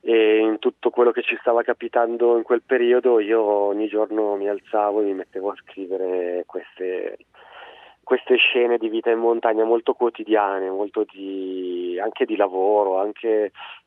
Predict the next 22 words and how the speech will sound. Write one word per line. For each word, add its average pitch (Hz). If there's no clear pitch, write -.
ehm, -
di 120
piccole 147
cose 131
che 113
succedono 113
alle 107
persone 104
quando 90
abitano 98
in 95
un 95
posto 98
così. 92
E 92
per 107
me 139
era 160
il 110
modo 104
di 101
tornare 98